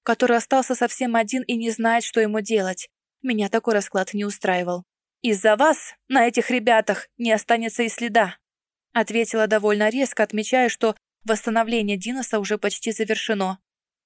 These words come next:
«Жить они будут долго и счастливо, если сами не полезут в какую-нибудь заварушку». «Но они...» красноречиво покосился на лежащих на земле ребят.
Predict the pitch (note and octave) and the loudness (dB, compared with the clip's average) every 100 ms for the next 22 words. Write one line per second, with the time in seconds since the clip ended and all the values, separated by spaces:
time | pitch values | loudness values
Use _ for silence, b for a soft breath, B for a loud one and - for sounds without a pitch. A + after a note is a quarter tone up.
0 | _ _ _ _ _ B3+ D#4+ D#4+ - A#3+ | _ _ _ _ _ 0 2 2 2 0
1 | A#3 A3+ B3+ B3+ G#3+ G#3+ C4+ A3 B3 A#3+ | 0 -2 -2 -2 -2 2 2 4 0 2
2 | D4 G#3 G3+ F#3+ F#3+ - A#3+ A3+ A#3 G#3+ | 2 2 0 -2 -4 -4 -2 0 0 2
3 | A#3 G#3 G#3 G3+ G3+ B3 A#3+ - - G3+ | 2 2 -2 2 2 2 0 -4 -4 -4
4 | G3+ G3+ G3+ G#3 G#3 G#3 G#3 F#3+ - - | -2 -2 -2 -4 -2 2 2 0 -4 -6
5 | F#3 F#3 _ _ _ _ _ _ _ - | -8 -8 _ _ _ _ _ _ _ -6
6 | F#3 F#3 F#3 F#3+ G3 F#3+ _ _ _ _ | 0 0 0 -2 -4 -6 _ _ _ _
7 | - A#3+ - A#3+ A#3+ C#4 B3+ A3+ A3 A3+ | -4 -2 2 2 2 0 0 0 0 0
8 | - C4 B3 A3 G#3+ G#3 A#3 - A3 G#3+ | 0 -2 -2 -2 -2 0 -2 -2 -4 -2
9 | G#3 G#3 A3 A3+ G3+ F3+ - | 0 0 0 2 0 0 -6